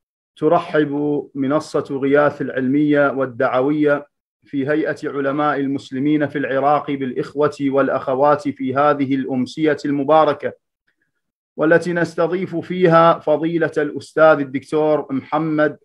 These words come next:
حاج عيسى، ليلقي على مسامعنا محاضرة بعنوان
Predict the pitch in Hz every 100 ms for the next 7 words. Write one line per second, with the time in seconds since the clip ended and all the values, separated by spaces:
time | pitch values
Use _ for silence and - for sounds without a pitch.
0 | _ - 147 151 131 135 160 147 131 -
1 | _ _ _ _ _ _ _ _ - 139
2 | 170 190 185 165 135 156 156 151 151 147
3 | 147 143 160 147 156 156 151 147 - 139
4 | - 143 139 160 156 156 147 139 143 139
5 | 143 156 160 160